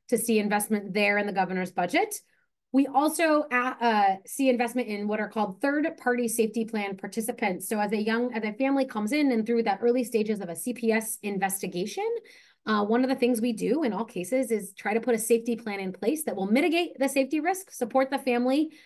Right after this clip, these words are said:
uh, remaining together, and really avoid that, that petition for removal and that dependency process. For some families that come to our attention, they have an engagement with the department. They have robust,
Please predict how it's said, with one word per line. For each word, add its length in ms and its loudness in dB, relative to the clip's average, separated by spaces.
uh, 160 0
remaining 480 6
together, 400 0
and 140 2
really 180 0
avoid 540 0
that, 300 -2
that 200 0
petition 400 -2
for 100 -2
removal 320 0
and 100 0
that 100 -4
dependency 640 -6
process. 580 -2
For 100 2
some 220 4
families 300 4
that 140 -2
come 140 2
to 60 0
our 180 2
attention, 480 2
they 240 4
have 440 -2
an 100 -8
engagement 380 -6
with 80 -6
the 80 -6
department. 540 -2
They 260 4
have 340 -2
robust, 720 0